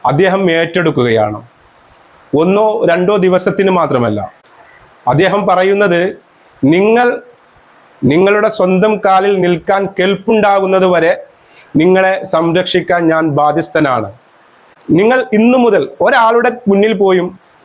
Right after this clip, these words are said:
കൈ നീട്ടേണ്ട അവസ്ഥ ഉണ്ടാകരുത്. ഒരു നേരം പോലും വിശപ്പടക്കി കഴിയേണ്ട ഒരു അവസ്ഥ നിങ്ങൾക്കുണ്ടാകരുത്. ഇന്നു മുതൽ നിങ്ങൾ എൻ്റെ കുട്ടികളാണ്,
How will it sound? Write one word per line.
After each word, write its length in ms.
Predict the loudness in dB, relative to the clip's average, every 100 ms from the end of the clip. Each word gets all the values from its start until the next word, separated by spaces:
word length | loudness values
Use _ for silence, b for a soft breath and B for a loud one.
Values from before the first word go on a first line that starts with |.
| -2
കൈ 240 | 0 0
നീട്ടേണ്ട 480 | 0 0 0 0 0 -2 -2 -2
അവസ്ഥ 320 | -2 -2 0
ഉണ്ടാകരുത്. 640 | 2 2 2 0 -2 -4 -10 _ _ _ _ -2
ഒരു 120 | 0
നേരം 380 | 2 2 2 2
പോലും 300 | 2 2 0 -4 -8
വിശപ്പടക്കി 720 | -4 -2 -2 -2 -2 -2 -4 -6 b b _
കഴിയേണ്ട 500 | -2 0 2 2 2 0 -2 -2
ഒരു 140 | 0 2
അവസ്ഥ 340 | 0 0 -2 0
നിങ്ങൾക്കുണ്ടാകരുത്. 840 | 2 0 0 0 0 0 -2 -4 -10 b b b 0
ഇന്നു 220 | 2 2
മുതൽ 300 | 2 0 0 0
നിങ്ങൾ 340 | 2 0 0
എൻ്റെ 320 | 0 0 0 0
കുട്ടികളാണ്, 640 | 0 0 0 0 -2